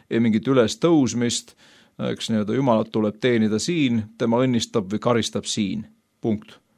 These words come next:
Ja sellega loomulikult ei nõustunud ei fariserid ega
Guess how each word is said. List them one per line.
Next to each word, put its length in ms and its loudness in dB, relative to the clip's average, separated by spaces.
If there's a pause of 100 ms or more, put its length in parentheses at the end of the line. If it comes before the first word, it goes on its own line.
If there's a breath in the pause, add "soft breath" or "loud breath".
(960)
Ja 640 0
sellega 400 4
loomulikult 560 2
ei 120 2
nõustunud 520 -4
ei 560 0
fariserid 640 4
ega 300 2